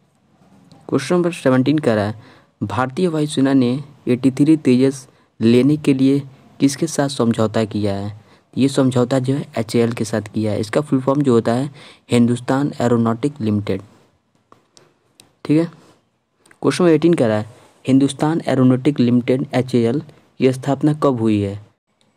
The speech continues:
तो इसकी स्थापना जो है तेईस दिसंबर उन्नीस सौ चालीस को इसकी स्थाप-, स्थापना की गई है, ठीक है।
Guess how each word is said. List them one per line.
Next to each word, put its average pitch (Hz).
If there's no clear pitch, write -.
तो -
इसकी 170
स्थापना 143
जो 139
है 135
तेईस 139
दिसंबर 135
उन्नीस 135
सौ 143
चालीस 120
को 117
इसकी 113
स्थाप-, 113
स्थापना 110
की 104
गई 104
है, 104
ठीक 135
है। 180